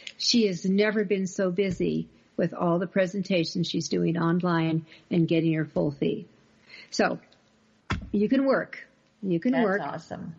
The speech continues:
Speaker 1: I know. I think it is awesome too. But it's, it's just really putting it all together and, and bringing it about. So, um,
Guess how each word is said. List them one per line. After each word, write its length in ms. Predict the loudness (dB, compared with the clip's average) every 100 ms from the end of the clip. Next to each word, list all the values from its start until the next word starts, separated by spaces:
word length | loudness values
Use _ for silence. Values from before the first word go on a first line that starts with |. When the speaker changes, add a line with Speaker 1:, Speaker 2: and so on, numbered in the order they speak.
| 0
Speaker 1:
I 140 | 2
know. 360 | 4 2 0 -2
I 80 | -4
think 220 | -4 -2
it 80 | -2
is 180 | -2 -2
awesome 340 | -6 -6 -6
too. 380 | -2 0 0 -4 -12 -20 -20 -6
But 340 | 0 0 0 -6
it's, 440 | -8 -2 0 -2 -2
it's 200 | -4 0
just 240 | -2 0
really 340 | 0 2 0
putting 420 | -2 -2 0 0 0
it 100 | 0
all 300 | 0 0 -2
together 640 | -2 -2 -2 -2 -4 -4 -10 -2
and, 440 | 0 2 4 2
and 280 | 2 2 2
bringing 320 | 2 2 2
it 80 | 0
about. 560 | 0 2 2 -2 -4 -4
So, 300 | -2 0 -2 -8 -20 -20 -20 -20 -10 -2
um, 520 | 0 2 2 2 0